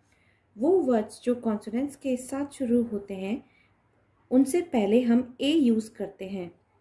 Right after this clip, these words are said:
Kids, as you all know that alphabets में ट्वेंटी सिक्स letters होते हैं, letters में ट्वेंटी वन कॉन्सोनेंट्स होते हैं और फाइव वॉवल्स होते हैं, जैसे ए,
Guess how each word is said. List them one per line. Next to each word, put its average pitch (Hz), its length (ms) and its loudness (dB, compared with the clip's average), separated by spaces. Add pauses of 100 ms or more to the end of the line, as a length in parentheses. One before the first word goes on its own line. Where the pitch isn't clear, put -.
(1120)
Kids, 339 380 4
as 240 260 2
you - 140 -4
all 226 380 4
know 247 100 4 (280)
that 220 360 -2
alphabets 254 760 -4 (420)
में 240 200 6
ट्वेंटी 302 240 2
सिक्स 330 300 -4
letters 254 440 -2
होते 262 220 -4
हैं, 311 180 0
letters 254 680 2 (320)
में 226 260 0
ट्वेंटी 220 320 2 (100)
वन 294 260 2 (1080)
कॉन्सोनेंट्स 262 540 2
होते 202 220 -10
हैं 277 200 0
और 240 120 -2 (120)
फाइव 294 220 0 (100)
वॉवल्स 196 440 -4
होते 190 240 -10
हैं, 220 140 -4
जैसे 233 200 0
ए, 277 240 0